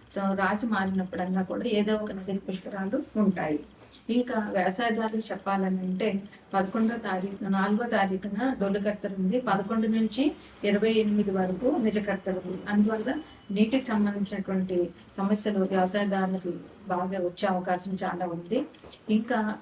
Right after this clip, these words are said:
ఆ, ఈ నెల ఇరవై రెండో తారీఖున హనుమ జయంతి ఉంది. తెలంగాణ వాళ్ళకి హనుమ జయంతి ఏప్రిల్లో జరిగిపోయింది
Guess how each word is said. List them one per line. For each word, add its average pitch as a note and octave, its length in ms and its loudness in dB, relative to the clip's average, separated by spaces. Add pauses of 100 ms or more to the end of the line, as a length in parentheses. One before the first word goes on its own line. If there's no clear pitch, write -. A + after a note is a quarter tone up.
(320)
ఆ, F#3+ 220 2 (100)
ఈ A3+ 120 0
నెల A3 240 2
ఇరవై G#3+ 260 2
రెండో G#3 240 4
తారీఖున G3 500 -2
హనుమ F#3+ 220 2
జయంతి F#3 460 0
ఉంది. A#3 340 -2 (280)
తెలంగాణ G#3+ 500 2
వాళ్ళకి G#3 380 0
హనుమ G#3 300 0
జయంతి G3+ 600 0
ఏప్రిల్లో G3 360 0
జరిగిపోయింది F#3+ 800 -2